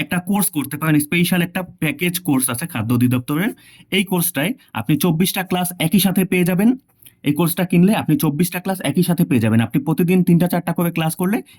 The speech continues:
এগুলো শেষ করতে খুব বেশি সময় লাগবে না। এগুলো শেষ করলে আপনার বেসিক থেকে হান্ড্রেড পার্সেন্ট প্রিপারেশন কমপ্লিট হয়ে যাবে খাদ্য অধিদপ্তরের যে কোনো পদের জন্য। এবং সেই সাথে পাবেন একটা স্পেশাল সাজেশনের পিডিএফ।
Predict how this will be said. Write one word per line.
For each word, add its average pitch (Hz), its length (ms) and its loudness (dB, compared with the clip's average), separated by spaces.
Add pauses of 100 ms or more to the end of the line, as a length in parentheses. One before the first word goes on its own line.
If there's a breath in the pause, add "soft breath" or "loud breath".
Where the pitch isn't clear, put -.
এগুলো 165 240 4
শেষ 185 200 4
করতে - 240 0
খুব 170 180 4
বেশি 156 200 2
সময় 135 240 2
লাগবে 139 160 -2
না। 170 100 2
এগুলো 151 220 0
শেষ 175 180 -2
করলে 151 160 4 (340 loud breath)
আপনার 143 280 -4
বেসিক 160 340 0
থেকে 185 200 -2
হান্ড্রেড 139 320 0
পার্সেন্ট 165 300 -4
প্রিপারেশন 143 360 -2 (300 loud breath)
কমপ্লিট 147 380 2
হয়ে 151 140 2
যাবে 180 200 0
খাদ্য 113 260 0
অধিদপ্তরের 123 560 2
যে 151 140 4
কোনো 170 200 4
পদের 113 280 0
জন্য। 98 180 2 (480 loud breath)
এবং 196 120 4 (140)
সেই 175 160 2
সাথে 185 140 -2 (100)
পাবেন 147 260 0
একটা 165 100 0 (120)
স্পেশাল 156 340 0
সাজেশনের 156 440 0
পিডিএফ। 147 280 2